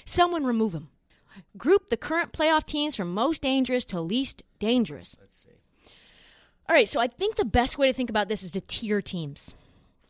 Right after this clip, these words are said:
Speaker 1: because they're inherently different. And I think what you need to succeed in the playoffs is more than what you need to succeed in the regular season. So tier one teams are not just elite defensively, they can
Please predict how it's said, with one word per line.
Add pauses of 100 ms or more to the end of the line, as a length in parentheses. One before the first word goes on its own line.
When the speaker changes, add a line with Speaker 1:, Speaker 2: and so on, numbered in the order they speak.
(500)
Speaker 1:
because
they're
inherently
different. (400)
And
I
think
what
you
need
to
succeed
in
the
playoffs
is
more
than
what
you
need
to
succeed
in
the
regular
season. (640)
So (100)
tier
one
teams (560)
are
not
just
elite (240)
defensively, (240)
they
can